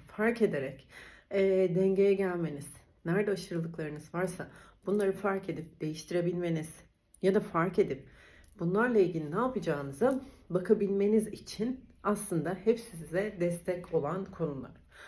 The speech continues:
O nedenle de burada her gün bu kartları paylaşmamın nedeni aslında kendi içsel yolculuğunuzda kendinizi belki de bulabilmeniz için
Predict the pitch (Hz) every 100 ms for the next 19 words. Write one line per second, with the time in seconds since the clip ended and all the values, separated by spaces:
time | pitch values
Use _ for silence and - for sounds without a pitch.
0 | - - - 254 320 226 175 143 135 127
1 | 180 - - 196 240 202 175 226 - -
2 | - 233 247 214 156 190 - - 196 190
3 | 175 170 147 135 190 185 170 170 156 175
4 | 226 - - _ - 196 170 139 143 196
5 | 196 - 165 160 - 175 185 226 - -
6 | 190 214 196 165 143 135 127 123 - -
7 | 117 - _ _ _ - 175 175 175 196
8 | 196 196 185 165 160 165 160 175 240 214
9 | - - 127